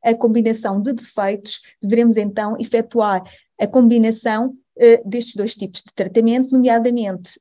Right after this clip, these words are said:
modificação, eh, da superfície do implante e a utilização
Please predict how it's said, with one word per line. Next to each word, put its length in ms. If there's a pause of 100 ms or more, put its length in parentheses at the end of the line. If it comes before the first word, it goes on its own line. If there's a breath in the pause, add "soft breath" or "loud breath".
modificação, 800 (300 loud breath)
eh, 320
da 200
superfície 460
do 100
implante 600
e 100
a 40
utilização 680